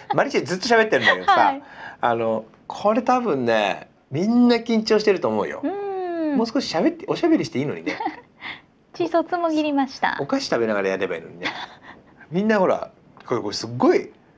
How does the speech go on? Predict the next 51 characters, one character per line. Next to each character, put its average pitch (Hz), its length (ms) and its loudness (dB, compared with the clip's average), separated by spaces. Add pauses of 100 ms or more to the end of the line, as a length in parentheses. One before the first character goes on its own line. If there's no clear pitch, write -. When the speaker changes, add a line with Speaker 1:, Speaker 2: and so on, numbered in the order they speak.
(580)
Speaker 2:
こ 285 200 2
ん 403 180 8
な 403 160 8
さ、 285 360 4 (120)
お 156 100 0
と 220 160 0
な 226 160 -2
し - 80 -8
く 196 100 2
や 151 100 6
っ 143 40 -2
た - 100 -2
ら 113 60 0
緊 254 300 0
張 403 220 6
し - 100 -4
ち 415 60 4
ゃ 415 100 8
う - 60 6
よ。 - 240 -4
Speaker 1:
い - 40 -14
や - 60 -8
い - 1800 -12
や - 20 -4
い - 0 -
や。 98 60 -4
Speaker 2:
う - 60 -6
ん。 85 80 -12 (360)
Speaker 1:
全 220 180 2
自 175 140 2
動 214 140 2
卓 - 200 -4
か - 120 -4
か 262 100 0
っ 262 60 2
て 240 100 0
ま 220 80 0
す - 80 -10
か 214 100 -4
ら。 190 240 -8
Speaker 2:
そ - 140 -8
っ - 20 -4
か。 - 60 -2
Speaker 1:
真 226 240 4
剣 254 200 0
で 254 80 2
す 247 140 -4
よ、 262 160 2
み 240 120 0
ん 233 80 -2
な。 226 220 -4